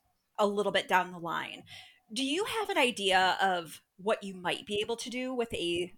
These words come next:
a small, maybe like a five or ten card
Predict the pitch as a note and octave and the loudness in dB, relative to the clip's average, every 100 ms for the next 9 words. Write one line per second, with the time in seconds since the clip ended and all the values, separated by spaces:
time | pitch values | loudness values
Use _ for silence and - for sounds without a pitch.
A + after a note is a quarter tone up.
0 | _ G3 G3 - D#4 D4+ D4 C#4 C4 C4+ | _ -2 -2 -4 4 6 8 6 4 2
1 | C4 A3 G3 F3 - A#3 B3 B3+ A#3+ F#3 | 6 6 6 4 6 8 10 10 6 -2
2 | - A3+ A#3 - A#3 A3+ A3+ G#3+ | -2 -2 -2 2 6 8 8 6